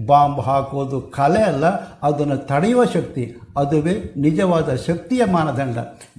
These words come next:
ಭಾರತ ಒಂದು ಪ್ರಜಾಪ್ರಭುತ್ವ ರಾಷ್ಟ್ರ, ಯುದ್ಧ ಕೊನೆಗೊಳಿಸುವ ಶಕ್ತಿಯೂ ಇದೆ. ಪ್ರಾರಂಭಿಸುವ ತಾಕತ್ತು ಇದೆ. ಆದರೆ ನಾವು ಯಾವಾಗ ಪ್ರಾರಂಭಿಸುತ್ತೇವೆ, ಹೇಗೆ ಆರಂಭಿಸುತ್ತೇವೆ, ಅದು ನಮ್ಮ ತಂತ್ರ,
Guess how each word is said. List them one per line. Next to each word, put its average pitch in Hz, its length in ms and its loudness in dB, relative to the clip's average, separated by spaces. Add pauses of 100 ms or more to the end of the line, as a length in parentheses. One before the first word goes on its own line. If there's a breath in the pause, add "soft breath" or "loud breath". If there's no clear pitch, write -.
ಭಾರತ 135 360 2
ಒಂದು 143 360 -2
ಪ್ರಜಾಪ್ರಭುತ್ವ 156 840 -2
ರಾಷ್ಟ್ರ, 143 400 0 (480 loud breath)
ಯುದ್ಧ 151 240 0
ಕೊನೆಗೊಳಿಸುವ 165 640 0 (120)
ಶಕ್ತಿಯೂ 247 340 0
ಇದೆ. 220 480 0 (100)
ಪ್ರಾರಂಭಿಸುವ 135 720 0
ತಾಕತ್ತು 233 640 -2
ಇದೆ. 160 520 -4
ಆದರೆ 131 800 -2
ನಾವು 135 460 0
ಯಾವಾಗ 135 600 4
ಪ್ರಾರಂಭಿಸುತ್ತೇವೆ, 151 840 0 (380 loud breath)
ಹೇಗೆ 151 340 2 (180)
ಆರಂಭಿಸುತ್ತೇವೆ, 165 1000 -2 (260 loud breath)
ಅದು 151 200 2
ನಮ್ಮ 160 360 0
ತಂತ್ರ, 208 420 -2